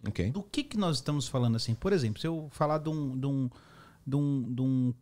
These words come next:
Speaker 2: de um corretor de seguros, eh, inglês, trabalhando no mercado inglês, um cara médio e um cara ponta, quanto ele tira em média por mês,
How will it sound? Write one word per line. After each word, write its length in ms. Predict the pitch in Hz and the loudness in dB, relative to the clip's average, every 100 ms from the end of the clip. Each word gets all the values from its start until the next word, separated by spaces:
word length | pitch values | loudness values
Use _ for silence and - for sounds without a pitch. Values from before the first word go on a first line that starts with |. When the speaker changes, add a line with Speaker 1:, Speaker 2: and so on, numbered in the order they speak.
| _ | _
Speaker 2:
de 180 | - 120 | -12 0
um 180 | 120 120 - | 2 2 4
corretor 640 | 147 139 135 - 156 170 | 4 4 2 2 4 4
de 80 | 143 | 2
seguros, 1080 | - 127 110 120 127 139 143 131 - - - - | -4 -4 -2 -2 0 0 0 -2 -4 -14 -10 -6
eh, 120 | 127 - | -6 0
inglês, 640 | 151 131 135 135 135 - | 2 2 2 2 0 -4
trabalhando 520 | - 120 120 120 120 | -4 -2 0 2 4
no 80 | 123 | 4
mercado 400 | 123 110 123 120 | 4 2 0 0
inglês, 540 | 117 110 113 123 - - - - - - - | 0 0 -2 -2 -4 -8 -20 -20 -20 -20 -4
um 60 | 127 | -2
cara 300 | 120 131 135 | 0 0 2
médio 680 | 131 131 135 143 131 160 175 - _ _ - | 2 2 2 0 0 0 -2 -8 _ _ 2
e 100 | 151 | 2
um 80 | |
cara 320 | 147 147 143 139 | 4 2 2 2
ponta, 580 | - 120 117 120 135 | 0 0 2 0 -4
quanto 460 | 135 - 147 139 - | -6 0 0 0 -2
ele 180 | 120 117 | -4 -4
tira 380 | - - 185 202 | -4 -2 0 0
em 120 | 160 | 0
média 320 | 139 127 113 117 | 2 2 0 -2
por 200 | - 120 | 0 0
mês, 500 | 110 107 120 123 | 0 0 -4 -6